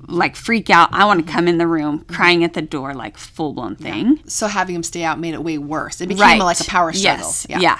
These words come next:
Speaker 1: exactly. So for me, what worked, um, was it wasn't even a thing. If I walked into the room to lay the baby down,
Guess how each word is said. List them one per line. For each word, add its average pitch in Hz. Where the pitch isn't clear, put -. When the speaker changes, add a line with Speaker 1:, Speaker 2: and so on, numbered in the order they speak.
Speaker 1:
exactly. 180
So 190
for -
me, 269
what 190
worked, 160
um, 170
was 165
it 165
wasn't 165
even 170
a 165
thing. 220
If -
I 170
walked 180
into 202
the 180
room 180
to -
lay 170
the 185
baby 185
down, 208